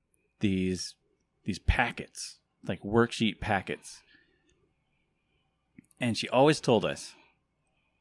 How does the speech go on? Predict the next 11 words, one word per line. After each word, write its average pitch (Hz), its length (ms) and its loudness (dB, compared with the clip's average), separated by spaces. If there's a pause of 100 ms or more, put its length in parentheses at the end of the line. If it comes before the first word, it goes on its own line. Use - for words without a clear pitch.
(320)
You 127 160 -4
can 151 220 0
get 101 340 2 (480)
you 107 120 -10
can 113 100 -2
get, 113 140 0
like, 104 320 0 (120)
uh, - 160 -10
you 135 140 -8
can 131 180 0
get, 110 240 6